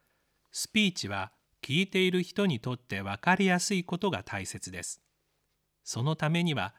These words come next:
少し優しい言葉を選んだ方がいいですね。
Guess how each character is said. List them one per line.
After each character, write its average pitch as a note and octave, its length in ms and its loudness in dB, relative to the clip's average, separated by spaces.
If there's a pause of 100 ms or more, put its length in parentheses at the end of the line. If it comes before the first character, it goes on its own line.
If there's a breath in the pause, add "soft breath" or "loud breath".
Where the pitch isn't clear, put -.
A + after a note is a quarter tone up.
(300)
少 - 320 0
し G#2+ 180 0
優 G#2+ 120 0
し F3 380 2
い D#3+ 80 -2
言 D#3+ 220 0
葉 E3+ 140 4
を B2 60 2
選 C3 320 2
ん - 20 0
だ B2+ 100 0
方 A#2+ 220 0
が G2+ 160 -2
い G#2+ 80 -4
い G#2+ 40 -8
で E2 120 -6
す - 120 -8
ね。 A#2+ 200 -6